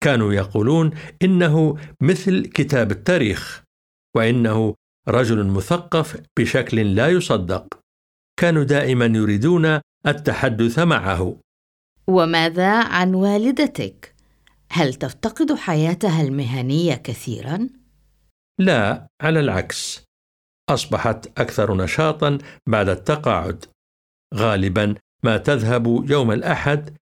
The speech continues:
Speaker 1: إلى صالة الألعاب الرياضية، وفي يوم الخميس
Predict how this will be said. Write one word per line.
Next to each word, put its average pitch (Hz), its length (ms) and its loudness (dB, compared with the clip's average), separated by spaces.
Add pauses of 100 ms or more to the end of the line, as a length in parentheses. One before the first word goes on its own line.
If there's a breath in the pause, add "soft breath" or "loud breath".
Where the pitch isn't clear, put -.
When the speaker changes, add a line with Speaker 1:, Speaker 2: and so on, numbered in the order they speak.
Speaker 1:
إلى 139 260 4
صالة 131 440 0
الألعاب 101 640 2
الرياضية، 113 760 2 (640)
وفي 110 240 2
يوم 101 280 2
الخميس 120 680 -2